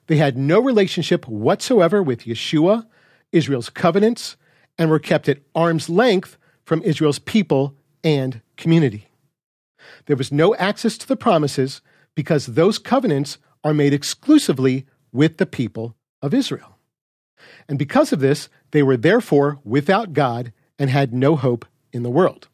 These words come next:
So it's all bad news for Gentiles before they're in Messiah. Then continuing in verse thirteen, Paul explains how things dramatically change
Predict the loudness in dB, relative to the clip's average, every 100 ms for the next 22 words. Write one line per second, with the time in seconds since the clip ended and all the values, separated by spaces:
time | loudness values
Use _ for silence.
0 | _ _ _ _ _ _ -20 -8 0 2
1 | 0 -4 0 2 2 2 2 2 2 0
2 | 0 2 2 0 -2 -4 -12 _ -6 -2
3 | 2 2 2 0 -2 -6 -10 _ -8 -6
4 | -4 -6 -8 _ _ _ _ _ _ _
5 | _ _ -20 -20 _ 2 2 2 0 2
6 | 2 2 2 0 2 -2 -2 -2 0 0
7 | -2 _ _ -2 2 0 -2 -2 0 0
8 | 0 0 0 0 -2 -2 0 0 0 2
9 | 0 0 2 4 4 0 -4